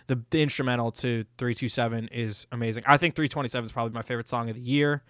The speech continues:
Other tracks I liked this year, I, like I said, Kerosene. Shout out to Gang Starr with Bad Name. That came out early in the year. Forgot about that one.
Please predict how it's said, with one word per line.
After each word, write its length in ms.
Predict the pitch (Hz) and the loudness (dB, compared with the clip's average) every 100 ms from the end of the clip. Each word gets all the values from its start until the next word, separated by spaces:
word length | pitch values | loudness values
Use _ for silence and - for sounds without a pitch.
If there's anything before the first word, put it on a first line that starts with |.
| _ _ - - | _ _ -20 -2
Other 180 | 127 139 | 2 2
tracks 400 | - 143 131 - | 2 2 2 0
I 120 | 117 117 | -2 -2
liked 520 | 117 120 117 - - _ _ _ | 0 -2 -4 -8 -20 _ _ _
this 240 | 127 123 - | -4 -2 -2
year, 460 | 123 120 117 110 - _ _ _ | 0 2 0 -2 -10 _ _ _
I, 100 | 127 | 2
like 140 | 127 123 | 4 4
I 60 | |
said, 240 | 120 131 120 | 2 0 0
Kerosene. 800 | 139 127 120 135 127 123 120 - _ - | 2 2 2 -2 -4 -4 -6 -12 _ -8
Shout 340 | - 147 147 | 0 4 6
out 160 | 165 165 | 4 2
to 100 | 131 | -4
Gang 320 | - 127 143 | -2 0 0
Starr 300 | - 170 170 | 2 4 4
with 180 | 131 - | 0 -2
Bad 280 | 131 131 135 | 0 0 0
Name. 240 | 143 147 | -2 -2
That 140 | 139 | -2
came 200 | - 147 | -2 -4
out 260 | 143 143 143 | 0 0 0
early 280 | 135 135 143 | 0 0 0
in 80 | 143 | -2
the 60 | 139 | -4
year. 420 | 135 147 156 170 _ _ _ - | -2 -2 -2 -6 _ _ _ -12
Forgot 360 | 120 123 131 | -4 0 2
about 220 | 127 120 | 2 -2
that 240 | - 117 110 | 0 -2 -2
one. 360 | 113 113 131 | -4 -6 -6